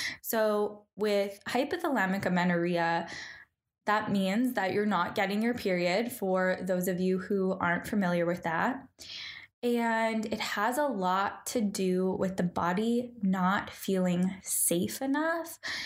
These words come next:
in order to have a menstrual cycle, right? So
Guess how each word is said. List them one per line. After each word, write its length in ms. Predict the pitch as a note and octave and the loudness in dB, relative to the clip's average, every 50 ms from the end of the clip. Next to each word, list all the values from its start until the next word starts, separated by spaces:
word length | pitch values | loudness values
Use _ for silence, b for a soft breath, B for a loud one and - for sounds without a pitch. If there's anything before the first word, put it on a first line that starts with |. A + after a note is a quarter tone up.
| B B B B | B B B B
in 180 | - G#3+ G#3+ G#3+ | 0 0 0 0
order 500 | - - G3 G3 F#3+ G3+ G3 G3+ G3 G3+ | 0 0 0 0 2 2 0 0 -2 -2
to 720 | - - - - G3+ F#3+ F#3+ F#3+ F#3 F#3 F#3 F#3 F#3 F#3 F#3+ F#3+ | -2 -2 0 0 0 0 2 2 2 2 4 4 4 2 2 0
have 260 | F#3+ - - F#3+ F#3 F3+ | -4 -2 0 0 2 2
a 60 | F3+ | 2
menstrual 460 | F3+ F3+ F3+ F#3 - - - - - | 2 2 0 0 -2 -2 -2 -2 -2
cycle, 440 | - - - - - - - - - G3 | 0 0 0 0 0 -2 -2 -2 -2 -2
right? 320 | F#3+ F#3+ G3+ A3 G#3+ G#3+ | 0 0 0 0 -2 -2
So 300 | - - G#3 G3+ G3 F#3+ | -2 0 0 0 -2 -4